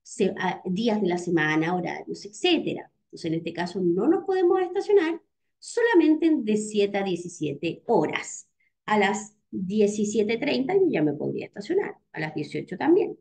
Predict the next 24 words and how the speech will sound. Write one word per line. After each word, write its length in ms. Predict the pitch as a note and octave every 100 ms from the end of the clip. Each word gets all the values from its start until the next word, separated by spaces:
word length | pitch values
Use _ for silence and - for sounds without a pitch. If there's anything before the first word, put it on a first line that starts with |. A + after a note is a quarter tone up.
| _
¿verdad? 440 | E3+ E3+ G#3 G#4 - _ _ _ _ _ _ _ _
Y 120 | A4
luego, 400 | G#4+ F#4 G#4 G#4+
por 160 | B3 D#3+
último, 480 | E3 D#3+ B3 E4
tenemos 420 | F4 A#3+ G3 A3+ -
esta 280 | - E4
letra 500 | D4+ C4+ C#4 D#4+ D#4+
E 240 | A3+ D#4 - _
que 360 | A3 A#3 - -
aparece 640 | F#3+ D#3 D3+ D#3+ A3+ -
reservado. 920 | A3 G3+ F3 E3 D3+ C#3+ C#3+ C3+ - _ _ _ _ _ _ _ -
Puedes 300 | G#4+ A#4+ A#4+
estacionar 580 | G#4+ F4+ - C#4+ D#4
donde 240 | D4 C#4+ A#3+
exista 380 | - F3 E3 E3
esta 160 | G3+
señal, 500 | G#3+ E4+ G#4+ E3+ - - _ _ _ _
pero 200 | D4+ D#4+
debes 280 | D#4 D#4+ E4+
permanecer 640 | D#4+ C4+ A#3+ G3+ F3+ G3+
en 160 | F#3+ F#3
tu 120 | F#3
vehículo 600 | F3+ A3+ E4+ F4 C#3+ -